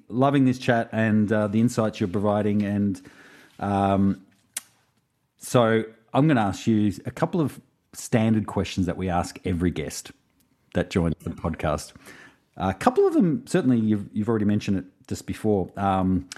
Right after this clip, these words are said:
stolen the thunder, which is great. And I've written that down, empathy, humility. And there's gonna be, in fact, we might even start with that because that was, uh, you led with it. And that is, um,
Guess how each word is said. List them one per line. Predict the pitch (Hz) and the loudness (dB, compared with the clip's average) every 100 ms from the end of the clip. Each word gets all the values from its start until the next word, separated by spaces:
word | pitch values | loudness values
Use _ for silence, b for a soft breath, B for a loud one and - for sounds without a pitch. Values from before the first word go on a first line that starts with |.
| B B B B | B B B B
stolen | - 107 101 95 | 0 2 2 0
the | |
thunder, | - 143 107 | 0 2 2
which | 90 98 | 0 -2
is | 98 | -4
great. | 90 104 110 202 - - | -2 0 2 0 -6 -4
And | 110 104 | -2 0
I've | 104 101 | 0 0
written | - 139 | 0 0
that | 113 95 | 0 0
down, | 104 127 196 123 | 0 0 0 0
empathy, | 143 - 123 113 | 0 0 0 0
humility. | - 101 98 113 175 | 0 0 2 0 0
And | 156 | 0
there's | 110 | 0
gonna | 107 117 | 2 2
be, | 110 113 - | 2 -2 -2
in | |
fact, | 139 147 | 0 0
we | 165 | 2
might | 185 196 | 2 2
even | 170 113 | 2 0
start | - 117 113 | 0 0 0
with | 98 - | -2 -6
that | 82 - | -8 -10
because | 95 110 95 | -8 -4 -2
that | 104 | -4
was, | 95 90 95 | -4 -6 -2
uh, | 92 92 b b b b | -2 -2 b b b b
you | 127 131 | 0 2
led | 113 117 | 2 0
with | 104 92 | -2 -4
it. | 82 | -2
And | 107 135 | 2 4
that | 147 | 4
is, | 127 113 101 - - | 2 2 -2 -8 -10
um, | 104 104 101 101 98 | -2 0 2 2 -2